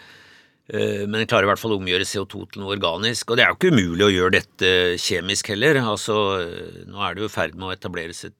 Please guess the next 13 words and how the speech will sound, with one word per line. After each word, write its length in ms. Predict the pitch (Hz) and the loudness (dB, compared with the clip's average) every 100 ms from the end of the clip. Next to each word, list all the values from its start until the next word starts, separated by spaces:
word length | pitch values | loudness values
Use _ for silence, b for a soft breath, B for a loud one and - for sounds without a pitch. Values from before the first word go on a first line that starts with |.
| - | -16
eh, 100 | 85 | -16
bra 540 | 87 85 85 85 95 107 | -14 -18 -8 -2 2 2
C 200 | - 110 | 2 -2
O 40 | |
to-renseanlegg 1040 | 98 85 82 95 90 - 90 90 87 101 101 | -4 -6 -4 -2 -2 -2 -4 -2 -4 -4 -8
på, 460 | - 87 87 90 82 b b b b b b _ | -8 -2 2 0 0 b b b b b b _
på 400 | 98 87 90 87 | -6 0 0 4
Klemetsrud, 640 | 113 90 87 117 151 190 | 2 2 0 2 4 6
og 80 | 160 | 6
man 140 | 127 120 | 4 4
kan 200 | 123 120 | 2 4
binde 260 | 104 90 | 2 2
dette 300 | 104 92 - | 0 0 -2